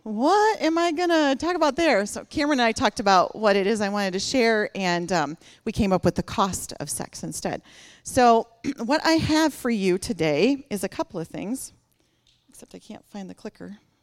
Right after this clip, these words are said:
The clicker is not here. Anybody, you wanna just, okay, that works. Okay, so first of all, sex is good. It is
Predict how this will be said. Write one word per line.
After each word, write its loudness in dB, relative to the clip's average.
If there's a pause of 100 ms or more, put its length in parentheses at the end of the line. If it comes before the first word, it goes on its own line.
(2000)
The -18
clicker -12
is -10
not -8 (140)
here. -12 (1300)
Anybody, -16 (1500)
you -20
wanna -18
just, -18
okay, -10
that -12
works. -16 (360)
Okay, 0
so 0
first -4
of -2
all, 2
sex -4
is -6
good. -2 (920)
It 4
is 0